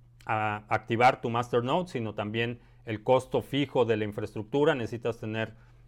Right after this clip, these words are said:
una conexión. En general, para los masternodes, necesitas tener una conexión activa, una dirección I P, eh, dedicada para este servidor. Necesitas tener una conexión con muy baja latencia para que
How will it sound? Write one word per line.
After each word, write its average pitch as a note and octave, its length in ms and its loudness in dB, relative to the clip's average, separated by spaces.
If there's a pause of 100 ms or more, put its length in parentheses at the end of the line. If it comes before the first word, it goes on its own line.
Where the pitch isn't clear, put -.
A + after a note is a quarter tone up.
(260)
una A#2 240 0
conexión. D3+ 600 0 (1040)
En A2 140 -6
general, A#2 400 2
para A#2+ 180 2
los A2 140 0
masternodes, B2+ 680 0 (420)
necesitas A#2 540 -2
tener A#2 200 0
una A2+ 200 -2
conexión G#2+ 380 -4
activa, D#3 560 0
una A#2+ 180 -4
dirección G#2+ 420 -4
I A2+ 60 -4
P, A#2+ 420 2 (380)
eh, G#2+ 360 -4 (420)
dedicada B2 800 4
para A2 180 0
este A2+ 220 -6
servidor. B2 580 0 (320)
Necesitas A#2 600 -4
tener A#2+ 480 -2
una A#2 300 -4
conexión A#2+ 540 -4
con A2 220 -4
muy A#2+ 160 0
baja A#2+ 260 2
latencia A#2+ 640 -2
para G#2 320 -6
que G#2 300 -8